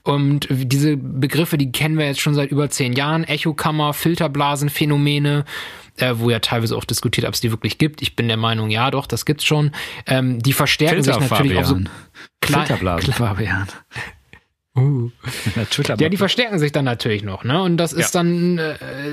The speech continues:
Speaker 1: das ist ein Problem. Und ich meine, bei dieser Sperrung der Accounts, ähm, das findet natürlich, sagtest du auch grad schon, äh, du hast grad eher so das Negativbeispiel gegeben. Okay, solche Leute, ähm, werden halt dann zum Teil,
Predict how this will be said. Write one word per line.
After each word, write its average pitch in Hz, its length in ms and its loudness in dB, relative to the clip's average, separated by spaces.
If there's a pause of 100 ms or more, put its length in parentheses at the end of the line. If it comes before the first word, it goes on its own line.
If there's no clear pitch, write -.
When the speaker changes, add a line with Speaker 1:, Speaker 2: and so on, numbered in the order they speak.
(160)
Speaker 1:
das 165 140 0
ist 175 140 -2
ein 190 100 2
Problem. 185 400 0
Und 139 200 -2
ich 156 120 2
meine, 165 320 0
bei 156 160 0
dieser 151 340 2
Sperrung 160 380 0
der 147 100 2
Accounts, 143 640 -2 (460)
ähm, 151 400 0
das 135 160 0
findet 175 240 0
natürlich, 160 320 0
sagtest 160 320 0
du 156 80 2
auch 160 140 -2
grad 160 160 -2
schon, 156 440 0
äh, 139 400 0
du 135 140 0
hast 147 100 -4
grad 143 160 -2
eher 143 100 0
so 135 120 -2
das 135 300 -2 (200)
Negativbeispiel 175 840 0
gegeben. 165 440 0
Okay, 160 300 0
solche 147 320 0
Leute, 143 560 0 (500)
ähm, 131 720 2
werden 135 240 0
halt 135 180 0
dann 131 240 0
zum 131 160 -2
Teil, 131 520 0